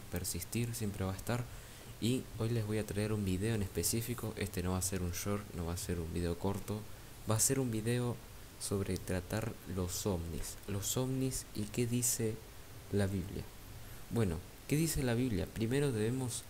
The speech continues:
eh, diferenciar esta palabra ovni y su interpretación. Bueno, ovni se refiere, o significa más bien dicho,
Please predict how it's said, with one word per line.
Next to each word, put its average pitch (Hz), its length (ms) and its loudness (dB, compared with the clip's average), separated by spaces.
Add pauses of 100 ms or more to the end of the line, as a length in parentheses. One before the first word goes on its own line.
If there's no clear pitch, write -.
(120)
eh, 90 260 0
diferenciar 92 600 2
esta 95 240 0
palabra 92 400 0 (160)
ovni 95 420 2 (420)
y 98 120 2
su - 180 0 (200)
interpretación. 104 880 0 (640)
Bueno, 90 240 4 (300)
ovni 131 440 4 (200)
se 98 260 2
refiere, 98 600 2 (120)
o 87 80 -2
significa 90 560 0
más 90 220 -2
bien 95 220 2
dicho, 98 320 -2